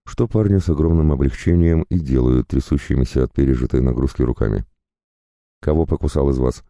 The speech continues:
Теперь меня интересует такой вопрос, когда зараженный вываливается на асфальт. "Слава богу, никого!"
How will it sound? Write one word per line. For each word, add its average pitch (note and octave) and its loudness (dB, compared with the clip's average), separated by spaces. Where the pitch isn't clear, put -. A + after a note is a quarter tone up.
Теперь F#2 2
меня F#2 4
интересует E2 2
такой D2 0
вопрос, E2 -2
когда B1+ -2
зараженный D#2+ 2
вываливается B1+ 0
на B1 0
асфальт. A1 -4
"Слава F2 2
богу, E2 2
никого!" C2+ 2